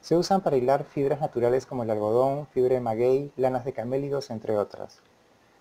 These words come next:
Al conocer nuevas materias primas, el hombre generó múltiples técnicas de entrecruzamiento de estas fibras, dándole paso al telar y a las telas que hoy conocemos.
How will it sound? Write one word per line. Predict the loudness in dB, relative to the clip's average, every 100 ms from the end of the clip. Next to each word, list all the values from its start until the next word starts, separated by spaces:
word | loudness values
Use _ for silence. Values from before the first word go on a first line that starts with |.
| _ -10
Al | -6
conocer | -2 -2 0 2
nuevas | 4 2
materias | 2 2 0 -2
primas, | -4 -4 -2 -2
el | 0
hombre | 0 -2
generó | -6 -4 -2 0
múltiples | -2 -4 -4 -4 -2
técnicas | -4 -4 -4 -4
de | -6
entrecruzamiento | -10 -8 -8 -8 -6 -6 -4 -2
de |
estas | -2 -4 -6
fibras, | 0 2 0 0
dándole | 0 2 0
paso | 0 0 0
al | -2
telar | 0 2 2 2
y | -2
a |
las | -4
telas | -2 -2 0
que | 0
hoy | -2
conocemos. | -2 -4 -6 -8 -8 -20